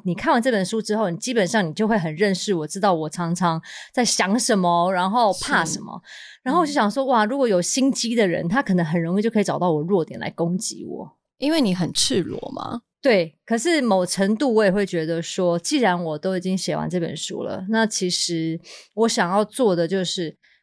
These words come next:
Speaker 1: 把我觉得我现在所经历的快乐跟自由跟大家分享，因为我想要让每一个人都可以经历一样的快乐。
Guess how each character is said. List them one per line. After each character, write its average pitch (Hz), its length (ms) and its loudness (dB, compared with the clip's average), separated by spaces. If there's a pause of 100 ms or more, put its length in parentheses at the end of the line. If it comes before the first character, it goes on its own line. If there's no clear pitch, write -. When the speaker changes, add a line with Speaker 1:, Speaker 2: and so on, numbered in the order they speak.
Speaker 1:
把 175 360 0 (220)
我 202 160 0
觉 233 100 0
得 233 40 6
我 202 100 4
现 320 220 0
在 262 220 4
所 190 180 -4
经 240 200 0
历 240 80 0
的 190 120 0
快 196 300 0
乐 196 140 2
跟 185 220 -2
自 202 240 -4
由 147 140 -2
跟 151 180 -6
大 156 80 2
家 156 140 2
分 151 200 -8
享， - 280 -8
因 240 80 0
为 247 60 4
我 185 160 2
想 165 200 -2
要 175 80 0
让 180 240 0
每 170 200 -2
一 - 20 -4
个 190 80 0
人 165 160 0
都 180 120 -2
可 180 120 -4
以 151 120 -4
经 226 240 2
历 226 120 2
一 165 140 -10
样 175 140 -2
的 143 180 -6
快 156 320 -4
乐。 143 300 -10